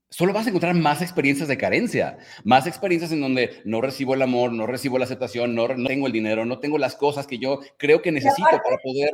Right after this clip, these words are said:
Speaker 2: te metes
Speaker 1: recibir.
Speaker 2: en broncas, me
Speaker 1: Te
Speaker 2: tiras
Speaker 1: metes en
Speaker 2: broncas
Speaker 1: broncas.
Speaker 2: hasta el cuello. <laughs>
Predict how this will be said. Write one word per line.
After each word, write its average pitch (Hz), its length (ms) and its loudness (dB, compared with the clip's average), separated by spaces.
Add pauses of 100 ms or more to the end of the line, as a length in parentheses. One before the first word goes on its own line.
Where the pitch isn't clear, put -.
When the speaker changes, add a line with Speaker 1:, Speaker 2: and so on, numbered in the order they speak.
(160)
Speaker 2:
te 277 140 8
metes 294 240 10
Speaker 1:
recibir. 523 320 0
Speaker 2:
en 320 60 0
broncas, 277 560 2 (460)
me 277 240 6 (200)
Speaker 1:
Te 440 80 6
Speaker 2:
tiras - 20 8
Speaker 1:
metes 523 260 4
en 659 100 6
Speaker 2:
broncas 453 300 6 (100)
Speaker 1:
broncas. - 0 - (300)
Speaker 2:
hasta 247 160 4
el 262 140 2
cuello. 302 460 4 (160)
<laughs> - 260 -6